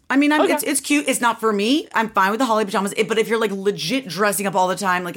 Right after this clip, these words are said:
Speaker 1: there's gotta be a line. And it sounds like that's what this family does.
Speaker 2: Perfect.
Speaker 1: I don't like it.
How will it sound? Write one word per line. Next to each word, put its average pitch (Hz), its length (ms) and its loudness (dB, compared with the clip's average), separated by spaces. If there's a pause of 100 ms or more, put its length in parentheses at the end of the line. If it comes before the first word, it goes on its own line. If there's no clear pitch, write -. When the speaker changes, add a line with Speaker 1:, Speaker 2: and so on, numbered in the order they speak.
Speaker 1:
there's 180 220 -4
gotta 185 180 2
be 190 120 -4
a 180 40 0
line. 139 400 -4
And 139 100 -4
it 92 60 -14
sounds 160 240 -2
like 156 160 -4
that's 143 320 -2
what 147 140 -8
this 139 180 -8
family 127 280 -8
does. - 440 -18 (800)
Speaker 2:
Perfect. 127 180 -16
Speaker 1:
I 139 60 -2
don't 143 100 -2
like 117 160 -10
it. - 120 -20